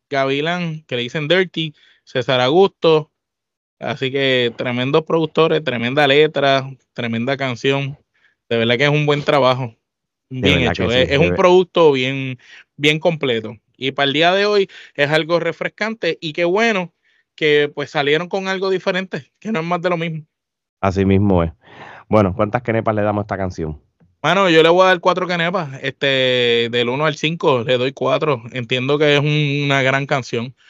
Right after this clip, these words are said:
Speaker 1: es un buen tema. No le doy la cinco porque no, l-, lo veo como una canción de transición.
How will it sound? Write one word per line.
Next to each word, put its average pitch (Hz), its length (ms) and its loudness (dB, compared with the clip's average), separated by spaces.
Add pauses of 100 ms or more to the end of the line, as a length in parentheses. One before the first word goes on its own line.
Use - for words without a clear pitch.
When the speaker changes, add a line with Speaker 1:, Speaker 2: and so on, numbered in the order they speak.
(260)
Speaker 1:
es 135 100 2
un 139 380 -2
buen 156 200 4
tema. 120 380 0 (340)
No 156 160 4
le 190 100 8
doy 208 180 8
la 208 160 4
cinco 214 460 0
porque 151 540 -4 (760)
no, 175 640 2
l-, 165 380 2
lo 170 380 4
veo 220 220 4
como 196 180 -4
una 185 160 0
canción 202 540 -2
de 185 100 0
transición. 147 800 -4